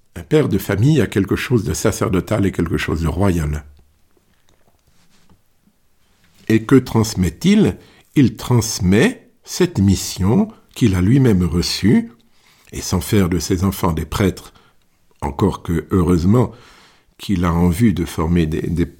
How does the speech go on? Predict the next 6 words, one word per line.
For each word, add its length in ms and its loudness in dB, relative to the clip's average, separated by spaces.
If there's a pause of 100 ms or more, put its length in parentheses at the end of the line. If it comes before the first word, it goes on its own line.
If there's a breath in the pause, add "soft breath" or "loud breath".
(140)
futurs 340 -4
prêtres, 400 -4 (720 soft breath)
mais 160 -14
il, 540 2
il 160 0
fait 500 0